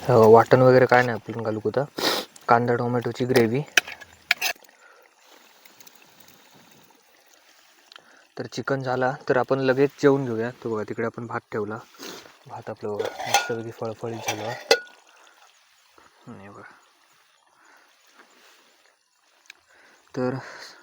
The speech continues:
लगेच आपण जेवून घेऊया. तर मंडळी, हे बघा,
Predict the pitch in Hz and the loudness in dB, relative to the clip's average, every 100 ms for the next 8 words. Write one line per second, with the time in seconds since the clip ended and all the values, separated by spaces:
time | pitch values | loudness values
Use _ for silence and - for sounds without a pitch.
0 | - 127 127 127 120 139 135 139 143 120 | -8 -4 -2 -2 -2 -2 0 0 0 -2
1 | 117 147 - _ - - - - - - | -2 -4 -12 _ -20 -20 -18 -12 2 6
2 | 127 123 123 139 - - - - 123 113 | 6 8 8 6 2 -8 -14 -2 2 4
3 | 107 113 - | 6 4 0